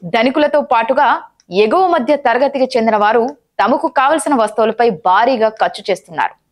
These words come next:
టీవీలు, రిఫ్రిజిరేటర్లు, ల్యాప్‌టాప్స్, స్మార్ట్ ఫోన్స్, అత్యంత ఖరీదైన షూల కొనుగోలు బాగా పెరిగింది. వీటి అమ్మకాలు రెండు వేల ఇరవై రెండు, రెండు వేల ఇరవై మూడులో పద్దెనిమిది శాతం పెరిగాయి.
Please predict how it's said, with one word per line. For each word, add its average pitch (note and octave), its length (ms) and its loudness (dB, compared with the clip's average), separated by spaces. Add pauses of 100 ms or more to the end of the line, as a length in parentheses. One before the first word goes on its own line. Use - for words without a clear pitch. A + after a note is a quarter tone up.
(680)
టీవీలు, F4 540 0 (280)
రిఫ్రిజిరేటర్లు, D4 840 0 (260)
ల్యాప్‌టాప్స్, A#3+ 840 -4
స్మార్ట్ B3 320 -2
ఫోన్స్, D4+ 500 -2 (100)
అత్యంత D#4 420 -2
ఖరీదైన C4 520 0
షూల A#3+ 320 0
కొనుగోలు A3+ 500 0 (220)
బాగా G#3 260 2
పెరిగింది. E3 480 -8 (640)
వీటి E4 260 0
అమ్మకాలు E4+ 640 0
రెండు B3 240 2
వేల D4 160 2
ఇరవై B3+ 240 2
రెండు, B3+ 360 0 (140)
రెండు G3+ 200 2
వేల C4+ 120 2
ఇరవై A3+ 220 2
మూడులో A3+ 460 0 (220)
పద్దెనిమిది B3+ 480 0
శాతం G#3+ 360 -2
పెరిగాయి. D3+ 460 -2